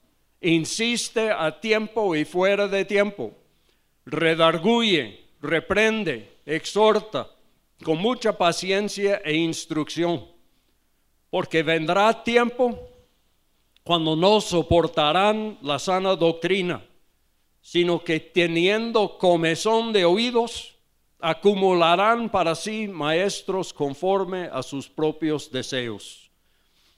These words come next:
y apartarán sus oídos de la verdad, y se volverán a mitos, teniendo comezón de oír, de oídos.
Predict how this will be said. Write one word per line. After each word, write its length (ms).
y 120
apartarán 880
sus 280
oídos 600
de 100
la 120
verdad, 580
y 120
se 160
volverán 1000
a 160
mitos, 800
teniendo 680
comezón 840
de 160
oír, 340
de 120
oídos. 800